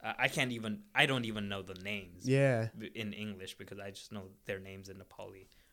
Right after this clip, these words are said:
Speaker 1: But yeah,
Speaker 2: Mm-hmm.
Speaker 1: there's a lot that goes into it, and it,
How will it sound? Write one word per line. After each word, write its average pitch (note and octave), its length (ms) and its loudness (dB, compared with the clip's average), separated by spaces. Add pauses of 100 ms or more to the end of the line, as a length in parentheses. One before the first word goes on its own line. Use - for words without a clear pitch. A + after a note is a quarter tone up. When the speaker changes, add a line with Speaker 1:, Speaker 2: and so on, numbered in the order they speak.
(100)
Speaker 1:
But A#2+ 100 -4
yeah, G#2 100 2
Speaker 2:
Mm-hmm. G#2 80 -2
Speaker 1:
there's C3 200 4
a B2 60 4
lot G#2 380 0
that G#2 160 -4
goes G2+ 220 -4
into G2 260 -8
it, G2+ 220 -10 (100)
and F#2+ 380 -4 (600)
it, - 220 -8